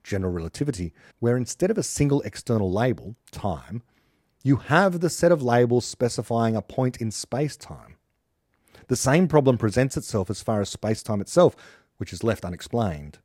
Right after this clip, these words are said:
Here I do not wish to expand on the solutions to this problem. My point is just this. Whatever the solution of the problem may be, it cannot be given in terms of initial conditions and dynamical laws.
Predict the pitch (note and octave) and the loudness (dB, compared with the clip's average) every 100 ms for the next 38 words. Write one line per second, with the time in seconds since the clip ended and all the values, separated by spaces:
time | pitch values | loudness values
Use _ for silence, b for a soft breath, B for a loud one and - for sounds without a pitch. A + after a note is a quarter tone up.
0 | _ _ _ _ b b - F3+ A#3 D3+ | _ _ _ _ b b 2 6 6 4
1 | C3+ D#3+ C#3 - A#2+ - - A#2+ A2+ G2 | 2 2 0 0 -2 -2 0 2 2 0
2 | F2 G#2+ B2+ E3 A2 - F#2 E2 - E2+ | -4 2 4 4 0 -10 -12 -10 -8 -8
3 | D2 b b - B2+ - F#3+ F#3 C3+ C3 | -10 b b -4 -4 0 -2 -2 -4 -4
4 | G#2 - - - - b b b B2 D#3+ | -6 -8 -10 -12 -20 b b b 4 4
5 | A#3 B3 - D#3 D3+ D3 G#2+ - A#2+ G#2+ | 4 -2 0 4 2 2 -4 -2 0 0
6 | G2 F#2+ F2 A2 E2 - A#2+ - D#3+ G#3+ | 0 -2 0 0 -2 -8 -12 -6 -2 -2
7 | A#3+ G3 D#3+ G3 F2+ C2 _ _ _ _ | -2 -6 4 4 4 -4 _ _ _ _
8 | _ b b B2+ A#2 D#3 F#3+ F#3+ D3 A#2+ | _ b b 0 2 6 6 6 4 2
9 | b b B2 B2 E3 - G#3 F#3 D3 B2+ | b b 0 2 2 0 -2 0 2 2
10 | C3+ A#2 A2+ G#2+ G2+ F#2+ F#2+ G2+ A#2+ E3 | 2 0 2 4 4 2 0 2 4 4
11 | B2+ C2+ - | 2 -2 -12